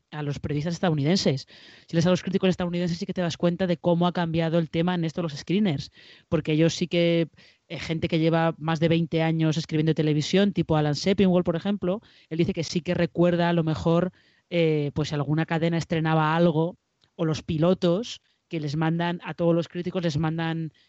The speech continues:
eh, los nu-, los pilotos de las nuevas series con antelación en verano para que los vayan viendo y puedan hablar de ellos y tal,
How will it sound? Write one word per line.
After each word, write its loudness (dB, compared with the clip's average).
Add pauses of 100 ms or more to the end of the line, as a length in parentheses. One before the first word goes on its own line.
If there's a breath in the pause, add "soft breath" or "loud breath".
(140)
eh, -4
los -2
nu-, 0
los -2
pilotos 0
de -4
las -2
nuevas -2
series -2 (280 soft breath)
con 0
antelación 0
en 0
verano 2
para -2
que -10
los -2
vayan -4
viendo 2
y 2
puedan 0
hablar 0
de 2
ellos 2
y -4
tal, 0